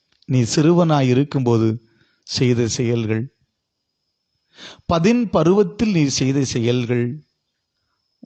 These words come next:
வாலிப வயதில் செய்த செயல்கள், வாழ்க்கை துணைக்கு தெரியாமல் செய்த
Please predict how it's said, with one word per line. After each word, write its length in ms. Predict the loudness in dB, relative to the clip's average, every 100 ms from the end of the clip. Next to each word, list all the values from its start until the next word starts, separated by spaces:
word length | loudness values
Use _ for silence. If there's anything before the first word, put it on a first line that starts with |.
| -6
வாலிப 480 | -2 0 2 2 2
வயதில் 540 | 0 0 0 0 -2 -4 -10 -20 _ _ -12
செய்த 340 | -2 -2 -2
செயல்கள், 600 | -4 -4 -2 -2 -2 -4 -4 _ _ _ _ _ _ _ _ _ -20 -20 -20 _ _ _ -4
வாழ்க்கை 580 | 0 2 0 -2 0 2 0 -2 -8 -4
துணைக்கு 520 | -2 0 0 -2 -6
தெரியாமல் 680 | -2 -2 0 0 0 0 -2
செய்த 260 | -2 -2